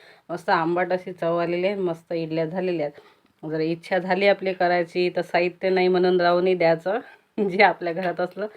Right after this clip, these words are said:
तेवढ्यात करायचं मस्त असं आणि खायचं. तर इडलीचं जे बॅटर होतं ते थोडंसं उरलेलं होतं, मी म्हटलं त्याच्यासाठी भांडं लावायला नाही पुरत, म्हणून मग मी म्हटलं तव्यावर याचे डोसे करून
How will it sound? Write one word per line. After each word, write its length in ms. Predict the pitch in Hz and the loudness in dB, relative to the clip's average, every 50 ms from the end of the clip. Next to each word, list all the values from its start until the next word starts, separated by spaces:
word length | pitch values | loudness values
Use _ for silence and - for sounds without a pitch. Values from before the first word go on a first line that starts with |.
| - - - - - _ _ _ | -18 -20 -20 -20 -20 _ _ _
तेवढ्यात 260 | 175 175 170 175 175 170 - | -2 0 2 2 0 -2 -2
करायचं 380 | - 170 165 170 170 165 208 208 | -2 0 0 0 -2 -2 -4 -2
मस्त 400 | 202 185 185 180 - _ _ 175 | -2 -2 -2 -4 -6 _ _ -4
असं 360 | 175 175 170 - 190 220 269 285 - - _ _ _ _ _ _ _ _ _ - | -4 -4 0 0 0 0 0 -4 -10 -20 _ _ _ _ _ _ _ _ _ -10
आणि 220 | 170 170 175 185 185 | -6 -4 -2 -2 -2
खायचं. 420 | 226 226 202 170 160 160 156 147 151 170 - _ _ _ _ _ _ _ _ _ _ _ _ _ _ - - - _ _ _ _ _ _ _ _ _ _ _ _ _ _ _ _ _ _ _ _ _ _ _ _ _ - - | -4 -4 -2 -2 -2 -4 -6 -6 -6 -8 -14 _ _ _ _ _ _ _ _ _ _ _ _ _ _ -16 -16 -16 _ _ _ _ _ _ _ _ _ _ _ _ _ _ _ _ _ _ _ _ _ _ _ _ _ -4 -2
तर 240 | 190 190 190 185 | 2 2 2 2
इडलीचं 480 | 185 180 196 185 190 202 202 190 - 196 | 2 0 0 2 2 0 0 0 0 -2
जे 140 | 185 190 185 | 0 -2 0
बॅटर 320 | 175 180 175 170 - 180 | 4 4 2 2 2 0
होतं 220 | 190 190 185 185 185 | 0 0 0 -2 -4
ते 140 | 185 185 175 | -4 -6 -8
थोडंसं 420 | - - 180 180 185 185 185 - 185 | -4 -2 0 0 0 0 0 0 2
उरलेलं 640 | 175 170 165 165 175 175 175 175 190 196 202 196 | 2 2 2 0 0 0 0 0 0 0 2 4
होतं, 380 | 190 180 175 165 - 175 180 185 | 4 4 4 2 0 -2 -2 0
मी 100 | 185 180 | 0 0
म्हटलं 360 | 175 175 175 175 - 185 185 | 0 0 -2 -2 -2 -2 -2
त्याच्यासाठी 540 | 170 - 175 170 - 175 - - 170 - 175 | 0 -2 -4 -4 -6 -8 -6 -6 -8 -6 -8
भांडं 340 | 170 170 175 156 160 170 170 | -8 -6 -4 -2 0 0 2
लावायला 300 | 165 165 165 165 165 160 | 2 2 2 4 2 2
नाही 160 | 160 160 160 | 0 0 -2
पुरत, 420 | 160 - 165 165 175 190 190 - - - - - _ _ _ - | -4 -6 -4 -2 -2 -2 -2 -6 -14 -20 -20 -20 _ _ _ -6
म्हणून 220 | 170 175 175 175 | -4 -2 0 0
मग 100 | 175 170 | 0 2
मी 160 | 175 175 175 | 2 2 2
म्हटलं 320 | 170 175 165 165 170 185 180 | 2 0 -2 0 0 -2 0
तव्यावर 380 | 180 - 165 160 170 175 170 | 2 2 2 4 4 2 2
याचे 220 | 180 175 170 - 165 | 2 0 -2 -4 -6
डोसे 400 | 160 180 170 165 - - 190 190 | -4 -2 -2 -4 -2 -2 -4 -2
करून 360 | 190 190 190 185 180 175 | -2 -2 -2 0 -2 -2